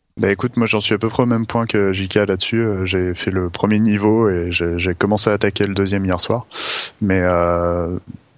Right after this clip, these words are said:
le, pour l'instant, ce que j'ai vu m'a, m'a plu. Euh, euh, sauf que, bah, de ce que j'ai pu en parler avec, euh, avec Exarf qui avait fait le jeu, euh, c'est, euh, le problème, c'est que tu fais les deux premiers mondes et t'as vu à peu près tout ce qu'il y avait à voir en termes de, de, de gameplay, quoi.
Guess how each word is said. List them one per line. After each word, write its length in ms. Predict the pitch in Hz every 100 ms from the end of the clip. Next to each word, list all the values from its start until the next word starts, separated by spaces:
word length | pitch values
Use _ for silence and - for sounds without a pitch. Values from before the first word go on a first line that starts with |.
| -
le, 280 | - - 73
pour 220 | - 104
l'instant, 380 | 110 113 135 135
ce 60 | 120
que 120 | 113
j'ai 120 | 101
vu 200 | 101 117
m'a, 160 | 120 104 -
m'a 360 | 101 98 90 90
plu. 260 | - 90 - _ _ -
Euh, 200 | 90 87 - _ _ _ _ _ _ _ -
euh, 640 | 90 87 87 85 85 - 95
sauf 300 | 90 - 98
que, 300 | - 92 87
bah, 180 | 85 87
de 180 | 85 92
ce 160 | - -
que 100 | 95
j'ai 120 | 92
pu 140 | -
en 80 | 98
parler 240 | 98 98
avec, 240 | 95 85 -
euh, 120 | 85
avec 180 | 87 87
Exarf 280 | 87 101 -
qui 80 |
avait 80 | 87
fait 80 | 87
le 60 | 85
jeu, 280 | 95 107 90
euh, 60 | 85 - - - -
c'est, 280 | - 92
euh, 220 | 90 87 87
le 100 | 87
problème, 280 | 95 104 110
c'est 140 | 95
que 220 | 92 92 -
tu 120 | 92
fais 160 | - 92
les 80 |
deux 120 | 95 92
premiers 240 | 95 92
mondes 200 | 98 107
et 60 | 90
t'as 140 | 90
vu 160 | 85 95
à 40 |
peu 120 | 90
près 120 | 82 92
tout 120 | 92
ce 80 | -
qu'il 100 | 87
y 40 |
avait 100 | 85
à 80 | 85
voir 340 | 87 95 101
en 140 | 78 85
termes 260 | 92 90
de, 440 | 85 80 80 82 85 87
de, 160 | 85
de 120 | 82 85
gameplay, 340 | 92 90 123
quoi. 160 | -